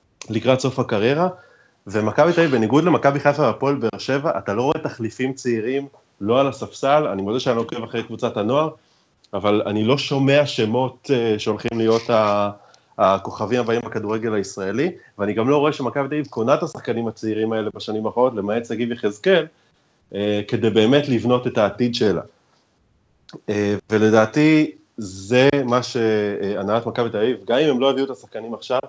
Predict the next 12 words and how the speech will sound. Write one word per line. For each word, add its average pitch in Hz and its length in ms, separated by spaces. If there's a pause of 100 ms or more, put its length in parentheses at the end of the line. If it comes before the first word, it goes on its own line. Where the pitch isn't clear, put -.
(380)
חלון 117 220
העברות 123 360
הקרוב 127 560
צריך - 320
להיות 120 420 (100)
וי 98 300
שלהם 147 440
על 107 80
כל 135 120
השחקנים 127 400
הישראלים 113 380
הפנויים, 123 520